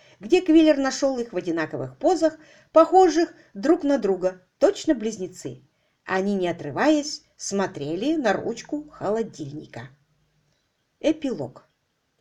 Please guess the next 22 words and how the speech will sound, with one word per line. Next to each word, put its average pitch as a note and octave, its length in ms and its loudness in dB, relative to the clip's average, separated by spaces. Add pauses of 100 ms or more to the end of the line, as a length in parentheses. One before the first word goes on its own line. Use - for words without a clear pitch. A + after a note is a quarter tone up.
(400)
Обвинитель E4 840 4
изыскивает D#4+ 640 2
возможность A3+ 720 0
изменить C4 460 0
место C4+ 280 -2
проведения A3 520 -2
суда G3 300 0
над A#3 180 -2
Харли E3 380 -2
и - 40 -2
Джилл, G3 320 -4 (480)
аргументируя D4+ 840 4
это G#3+ 260 4
тем, A#3+ 360 -6
что A#3 160 -2
в G#3+ 60 -6
Мускаунте G#3 640 -2
невозможно C4 600 0
будет D#3 220 -2
вести E3 220 -6
процесс E3+ 400 -8
объективно, A3 640 -4